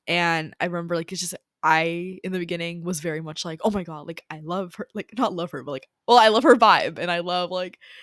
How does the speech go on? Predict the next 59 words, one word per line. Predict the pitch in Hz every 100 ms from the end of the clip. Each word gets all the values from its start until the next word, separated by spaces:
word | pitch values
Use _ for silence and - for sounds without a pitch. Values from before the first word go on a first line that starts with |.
| -
how, | - 220 202 -
like, | 202
how, | 214 190 175
how | - 214 196
well | 190 196
we |
get | 196 202
along | 202 196 185 180
and | 170
everything | 175 180
like | 180 185
that. | 185 170 - -
And | - 202
I |
remember | 202 214
there | 233
was | 208
this | 202 -
one | 196 202 208
<laughs> | -
specific | 233 240 240 247
moment, | 202 196 196 185 -
I | 220
don't | 311
know | 339
if |
I | 269
told | 233 - 147
her | 156
this. | - 220 - - _ _ _ _ _
I | 185
think | 220 190
I |
did. | 151 - - _ _ - 247 -
But | 220
I, | 196 202 -
like, | 233
I | -
definitely | 220 240 320
told, | 262 247
like, | 214 190 - - _ _ 185
my | 165
sister | 170 170 - 123
or | 151
something. | 127 131 101 165
But, | 202 180
like, | 160 - _ _ _
there | 185
was | 202
this |
one | 196 202
specific | 233 220 233
moment | 180 170 185 196 - _ _ - _
where | 190 185 175 175 180 156
we | 165 208
were | 196
all | 226
going | 226 208 -
out, | 156 -